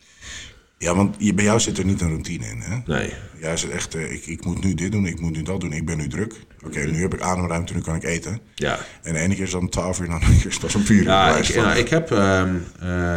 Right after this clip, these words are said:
Speaker 2: ik heb één keer, en dat was tijdens die laatste bulk geweest, heb ik één keer dat ik pas om half zes 's avonds aan het ontbijt was. Maar zo'n dag is gewoon weggegooid.
Speaker 1: Ja.
Speaker 2: Dat is gewoon doodzonde.
Speaker 1: Maar ver-, verga je dan van de honger? Of zeg je,
Speaker 2: Nee.
Speaker 1: "Nee, ik ben de hele dag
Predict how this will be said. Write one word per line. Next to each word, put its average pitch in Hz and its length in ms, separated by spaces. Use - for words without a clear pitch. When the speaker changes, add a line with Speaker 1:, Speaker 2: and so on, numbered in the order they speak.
Speaker 2:
ik - 100
heb 104 280
één 135 280
keer, 104 320
en 87 100
dat 92 140
was 90 220
tijdens 95 360
die 90 120
laatste 98 360
bulk 101 320
geweest, 131 440
heb - 180
ik 73 100
één 78 160
keer 80 100
dat 82 100
ik - 60
pas 78 160
om 76 80
half 101 320
zes - 180
's - 60
avonds 80 280
aan 80 80
het 80 120
ontbijt 78 340
was. - 160
Maar - 220
zo'n 82 100
dag 90 160
is - 80
gewoon 67 180
weggegooid. 64 580
Speaker 1:
Ja. 69 300
Speaker 2:
Dat - 80
is - 60
gewoon 87 220
doodzonde. 82 460
Speaker 1:
Maar 98 280
ver-, - 200
verga 98 320
je 95 120
dan 92 120
van 87 140
de 82 60
honger? 120 240
Of - 100
zeg - 180
je, 90 60
Speaker 2:
Nee. 90 140
Speaker 1:
"Nee, - 80
ik 90 80
ben 90 100
de 87 80
hele 92 200
dag 87 180